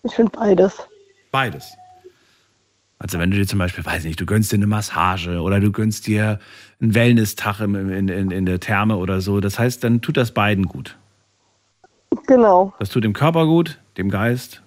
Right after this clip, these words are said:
Speaker 2: und der Seele.
Speaker 1: Und der Seele, genau.
Speaker 2: Okay, aber du würdest trotzdem niemals sagen, „Boah, das tat meinem Geist heute voll gut.“ <laughs> Hab ich noch nie gehört, dass das
Speaker 1: Nee, das
Speaker 2: jemand
Speaker 1: würd ich
Speaker 2: sagt.
Speaker 1: niemals sagen.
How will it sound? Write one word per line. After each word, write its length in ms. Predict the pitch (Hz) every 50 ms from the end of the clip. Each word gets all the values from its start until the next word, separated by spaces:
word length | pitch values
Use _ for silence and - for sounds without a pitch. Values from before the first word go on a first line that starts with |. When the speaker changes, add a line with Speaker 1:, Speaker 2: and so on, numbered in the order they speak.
| _ _
Speaker 2:
und 340 | - 101 98 95 - -
der 80 | 98 92
Seele. 280 | 87 78 73 58 - - - - _ - - _ _ _ _ _ _
Speaker 1:
Und 140 | - 240 233
der 120 | 226 226
Seele, 480 | 208 - - 220 220 208 202 214 185 - _ _ -
genau. 340 | - 240 214 196 180 165 165
Speaker 2:
Okay, 160 | 175 - 95 - - -
aber 160 | - 120 127
du 60 | 127
würdest 160 | 135 135 - -
trotzdem 260 | 135 135 - - 135
niemals 360 | 131 135 131 127 127 117 -
sagen, 260 | 127 120 120 113 110 98
„Boah, 140 | 101 101
das 160 | 90 87 - -
tat 260 | - - 104 - -
meinem 260 | 98 92 85 85 82
Geist 360 | - 107 123 139 - - -
heute 220 | - - - - -
voll 200 | - 82 76 71
gut.“ 300 | - - - - - - - - - 165 - - 262 -
<laughs> 460 | - - 226 - - - - - -
Hab 100 | - 117
ich 60 | 135
noch 100 | 131 131
nie 140 | 135 160 208 196
gehört, 200 | 202 170 165 143
dass 80 | 135 220
das 60 | 226 233
Speaker 1:
Nee, 40 | 240 233
das 80 | 247
Speaker 2:
jemand 100 | 233 220 285
Speaker 1:
würd 40 | 247
ich 100 | - - -
Speaker 2:
sagt. 80 | 262 233
Speaker 1:
niemals 220 | 226 226 220 -
sagen. 380 | 233 214 214 214 208 202 214